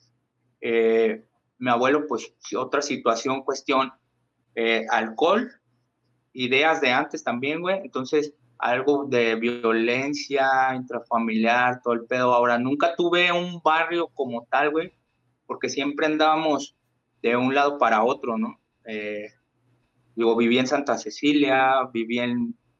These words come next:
Lomas de Independencia, que ahí estás junto al Infonavit del Estadio, eh, aquí en la Benito Juárez,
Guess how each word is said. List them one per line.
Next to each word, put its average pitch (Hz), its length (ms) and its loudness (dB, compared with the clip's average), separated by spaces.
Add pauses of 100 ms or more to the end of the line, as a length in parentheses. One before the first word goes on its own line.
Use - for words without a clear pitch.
(320)
Lomas 131 480 0
de 123 80 0
Independencia, 123 680 -2
que 123 100 0
ahí 120 60 0
estás 127 460 -4 (100)
junto 139 300 0
al 110 320 0
Infonavit 113 560 0
del 120 180 2
Estadio, 147 880 2 (640)
eh, 113 580 2 (840)
aquí 117 320 0
en 131 80 2
la 123 120 4
Benito 110 340 0
Juárez, 143 480 0